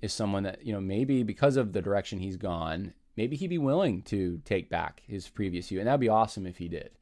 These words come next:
'Cause he did the same thing recently on the preferred pronoun, uh, issue, I believe, as well. No, maybe J D Greear did. J D Greear did.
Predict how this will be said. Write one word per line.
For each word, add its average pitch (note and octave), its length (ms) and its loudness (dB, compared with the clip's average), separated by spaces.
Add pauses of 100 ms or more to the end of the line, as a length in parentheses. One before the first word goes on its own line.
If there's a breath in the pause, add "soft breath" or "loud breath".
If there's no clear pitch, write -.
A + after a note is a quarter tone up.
(280 soft breath)
'Cause B2 140 -2
he C#3+ 100 0
did F3+ 180 8
the D#3 80 2
same C#3 320 0
thing C3+ 260 -2
recently G2 680 -4 (420 loud breath)
on G#2+ 180 2
the G#2 100 0
preferred G#2 340 -4
pronoun, A#2+ 420 -4 (380)
uh, F2+ 160 -8
issue, F2+ 400 -4
I E2+ 60 -2
believe, F2+ 380 -4
as F2+ 200 -12
well. G2 260 4
No, B2+ 140 4
maybe A2+ 180 4
J D3+ 180 4
D C3+ 120 2
Greear G2+ 260 2
did. - 220 -8 (120)
J A2+ 160 -2
D A2 100 0
Greear E2+ 260 -4
did. - 180 -12